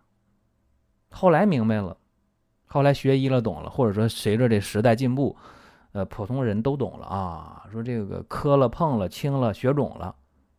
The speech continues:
就是你这个皮下的毛血管破了，血液出来了呗，在皮下，对吧？这皮下血肿，如果是新的血肿，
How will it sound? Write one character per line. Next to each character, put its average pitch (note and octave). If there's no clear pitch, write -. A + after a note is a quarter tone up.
就 G3
是 G#3+
你 C3+
这 C3
个 C#3
皮 D#3+
下 G3+
的 D#3+
毛 C#3+
血 F3
管 -
破 G#3
了， G2
血 -
液 C3
出 F#3+
来 F3
了 B2
呗， G2
在 A#2
皮 G2
下， C#3
对 C#3+
吧？ D#3
这 D3+
皮 B2+
下 C3
血 A#2+
肿， A2+
如 A#3
果 A2
是 B2
新 C4
的 G3
血 A2
肿， F#2